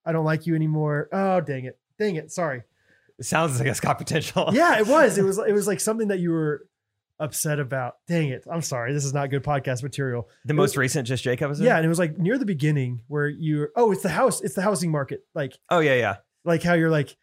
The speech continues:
Speaker 1: "Yeah, once I find a house, somebody," like,
Speaker 2: Oh,
Speaker 1: it's
Speaker 2: yeah.
Speaker 1: kinda like
Speaker 2: It's,
Speaker 1: dating
Speaker 2: it's
Speaker 1: a
Speaker 2: like
Speaker 1: guy.
Speaker 2: falling in love every single day, but by five P M, she's already fallen in love with someone else's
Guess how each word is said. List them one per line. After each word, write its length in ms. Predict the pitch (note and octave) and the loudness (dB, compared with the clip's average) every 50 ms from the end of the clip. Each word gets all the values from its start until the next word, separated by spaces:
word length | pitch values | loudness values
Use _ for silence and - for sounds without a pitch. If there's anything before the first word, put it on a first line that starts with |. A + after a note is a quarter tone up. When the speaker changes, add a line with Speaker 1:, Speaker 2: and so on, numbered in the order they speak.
| _ _ _ | _ _ _
Speaker 1:
"Yeah, 220 | - F#3 F#3 F3+ E3+ | -2 0 2 2 4
once 220 | D#3+ F3+ F#3 F#3+ | 2 2 2 2
I 80 | F#3 D#3 | 0 0
find 260 | - F#3 F3+ F3 F3 | 2 2 2 2 2
a 60 | E3+ | 2
house, 300 | D#3+ E3 E3 E3 D#3+ D3 | 2 2 2 2 0 0
somebody," 420 | - F3+ E3 D3 D3+ D3+ D3+ D#3 D#3 | 0 -2 -2 0 -2 -2 -2 -2 -2
like, 220 | - D#3 C#3 B2+ - _ _ _ _ _ _ _ - | -2 -4 -4 -4 -6 _ _ _ _ _ _ _ 0
Speaker 2:
Oh, 240 | D3 E3+ E3+ D#3+ | 2 4 4 4
Speaker 1:
it's 100 | D#3 D3+ | 4 4
Speaker 2:
yeah. 60 | D#3+ D#3+ | 4 4
Speaker 1:
kinda 120 | C#3+ A2+ F#3 | 4 4 4
like 160 | F3+ E3 D#3 | 4 2 0
Speaker 2:
It's, 80 | F3+ C#3+ - F3+ F3 E3+ | -2 -2 0 2 2 4
Speaker 1:
dating 80 | E3 E3 E3 E3 | 4 4 2 2
Speaker 2:
it's 80 | E3 D#3 | 2 2
Speaker 1:
a 20 | |
Speaker 2:
like 100 | - D#3 | 2 2
Speaker 1:
guy. 120 | D3+ D3+ D3 | 2 2 2
Speaker 2:
falling 320 | F3+ E3+ D#3+ E3+ F3 E3+ E3 | 2 2 2 2 2 0 0
in 120 | D#3 C#3+ | 0 0
love 220 | C#3 C3+ C3 A#2 | 2 2 2 2
every 220 | B2+ B2+ B2+ C3+ B2+ | 2 2 2 0 0
single 240 | - C#3+ C3 B2 A#2 | 0 -2 -2 -2 -2
day, 480 | G2 A#2 A2 G#2+ G2+ G2 G2+ G2 - _ _ _ _ _ _ _ _ _ _ _ - | 0 0 0 2 2 0 0 -2 -6 _ _ _ _ _ _ _ _ _ _ _ -8
but 140 | - D3+ A#2 | -6 -4 0
by 140 | - C#3 C3 | 0 0 0
five 320 | - - D#3 D3+ D3 - | 2 2 2 2 2 0
P 180 | - C#3 C3+ C3 | 0 -2 0 0
M, 240 | B2 A#2 A2+ G#2+ - _ _ _ _ _ _ _ | 0 0 -2 -4 -8 _ _ _ _ _ _ _
she's 220 | - - D3+ C3 B2+ | -8 -6 -2 0 0
already 180 | C#3 C#3 C#3+ B2 | 2 0 0 0
fallen 300 | - C3+ B2 B2 B2 A#2+ | 0 0 0 0 0 0
in 80 | A#2 | 0
love 160 | A#2 A2+ G#2 | 0 0 0
with 100 | G#2 A2 | -2 -4
someone 240 | - - B2 A#2 A2 | -2 -2 -2 -2 0
else's 440 | A2+ A2 G#2 - G#2+ G2+ F#2+ F#2 - | 0 -2 -2 -2 -4 -6 -6 -8 -10